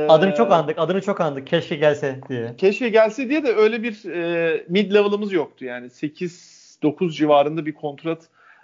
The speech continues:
Speaker 2: e, almıştı en nihayetinde ve Sixers'ın onu verecek herhangi bir parası yoktu. Çünkü bütün parayı <laughs> Tobias'la Al Horford'a gömmüşlerdi. O bağlamda bir yıl gecikmeli de olsa geldi. E,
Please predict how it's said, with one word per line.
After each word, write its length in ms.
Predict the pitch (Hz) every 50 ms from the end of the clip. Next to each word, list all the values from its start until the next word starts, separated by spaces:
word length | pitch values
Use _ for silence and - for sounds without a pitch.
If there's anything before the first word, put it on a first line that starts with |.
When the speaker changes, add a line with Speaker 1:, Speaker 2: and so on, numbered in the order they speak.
| _ -
Speaker 2:
e, 200 | 131 131 131 127
almıştı 600 | 120 - - 131 147 143 135 131 120 - - 143
en 160 | 139 131 127
nihayetinde 480 | 127 123 120 120 - - 147 165 180 170
ve 380 | 170 180 180 185 - - - 156
Sixers'ın 440 | - - 165 156 - 151 151 - 165
onu 180 | 156 156 165
verecek 380 | 160 151 139 135 143 170 175 -
herhangi 240 | 165 143 147 143 143
bir 80 | 165
parası 340 | 160 - 143 139 139 - -
yoktu. 140 | 143 - - -
Çünkü 180 | - 147 147
bütün 160 | 151 - 170
parayı 380 | 156 - 143 139 156 175 180 175 _ _ _ _ _ _ _ _ _ -
<laughs> 640 | - - 165 - - - - 226 - 226 - - -
Tobias'la 640 | - 185 170 190 190 175 165 170 - 202 214 214 -
Al 140 | 165 170 175
Horford'a 360 | 185 185 175 _ _ - 185
gömmüşlerdi. 680 | 175 175 165 160 147 - - - 143 135 143 165 214 320 _ _ _ - _ _ _ _ _ _ _
O 180 | - - 214 220
bağlamda 460 | 247 240 240 240 240 247 269 285 240
bir 60 | 262
yıl 160 | 277 285 277
gecikmeli 460 | 226 226 247 220 - 240 - 262 277 254
de 40 |
olsa 220 | 262 254 254 - 269
geldi. 380 | 233 247 254 254 254 247 247 339 349 359 - _ _ -
E, 40 | 160